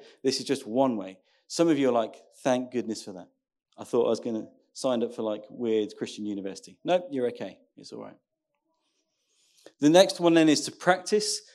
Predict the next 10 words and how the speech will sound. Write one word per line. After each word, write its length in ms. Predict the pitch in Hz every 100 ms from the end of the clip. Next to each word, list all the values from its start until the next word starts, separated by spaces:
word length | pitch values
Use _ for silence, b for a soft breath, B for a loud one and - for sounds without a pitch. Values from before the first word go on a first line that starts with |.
| b
So 160 | 156
practice 580 | 139 139 185 - - 147
is 160 | 160 143
like 140 | 143
the 60 | 127
one 140 | 131
we're 100 | 131
gonna 200 | 123 120
unpack 340 | 117 - - -
today, 520 | - 135 143 147